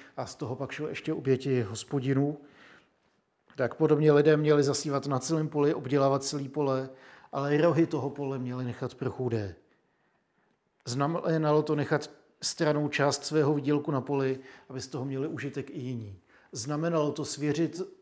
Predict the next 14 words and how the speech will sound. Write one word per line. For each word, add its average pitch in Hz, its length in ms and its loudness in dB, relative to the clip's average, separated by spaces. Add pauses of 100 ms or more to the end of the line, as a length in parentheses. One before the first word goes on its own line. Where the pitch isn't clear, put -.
(140)
Bohu 139 640 0
do 147 140 -4
rukou 143 260 -6
část 135 320 -8
svojí 147 240 -10
úrody, 127 520 -4 (420)
protože 139 360 -6
on 139 360 -4
s - 100 -12
tím 131 160 -10
pak - 160 -8
naložil 120 380 -2
podle 120 300 -6
svého. 107 520 -8